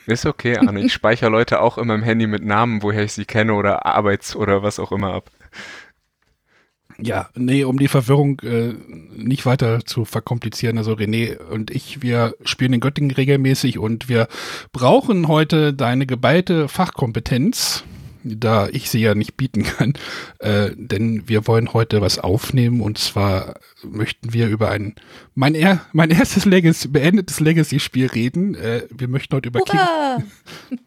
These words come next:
Speaker 2: King's Di-,
Speaker 1: Yay!
Speaker 2: King's Dilemma spielen, äh, reden. Und dort wird ein bisschen gespoilert. Also wer King's Dilemma nicht, äh,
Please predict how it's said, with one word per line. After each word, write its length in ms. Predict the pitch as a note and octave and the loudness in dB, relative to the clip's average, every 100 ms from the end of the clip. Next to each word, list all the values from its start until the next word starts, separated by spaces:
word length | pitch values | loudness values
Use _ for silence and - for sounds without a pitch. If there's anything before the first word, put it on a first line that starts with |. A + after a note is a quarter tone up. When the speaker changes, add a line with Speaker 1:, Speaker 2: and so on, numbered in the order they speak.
| _ _ _ _ _ | _ _ _ _ _
Speaker 2:
King's 240 | - F#3 A#2+ | -2 0 2
Di-, 60 | D#3 | 2
Speaker 1:
Yay! 580 | F3+ D3 C3+ B2+ A2 G#2+ - - | 2 2 -4 -6 -8 -12 -18 0
Speaker 2:
King's 300 | F#3+ A#3 - | 2 2 0
Dilemma 400 | D#3+ E3+ F3+ A2+ | 2 2 2 0
spielen, 500 | - - A#2 D3 - | -4 -6 -4 -4 -2
äh, 120 | B2 A2 | -2 0
reden. 420 | A2+ A#2+ A3 - _ - - - _ _ - | -2 -2 -4 -6 _ -20 -20 -20 _ _ -6
Und 280 | C3+ C#3 B2 | -4 -2 -2
dort 240 | C#3+ C#3+ | -2 -2
wird 160 | D3+ - | -4 -4
ein 160 | C#3 | -4
bisschen 300 | F3+ - F3+ | -2 0 0
gespoilert. 480 | E3 - C3+ C3 A#2 | 0 -2 -2 0 0
Also 260 | - C#3 C#3+ | -2 -2 -2
wer 80 | D3 | 0
King's 300 | F#3 F#3 - | 0 0 2
Dilemma 360 | D#3 E3 G3 | 2 4 4
nicht, 180 | F#3 F3+ | 2 -2
äh, 200 | - | -6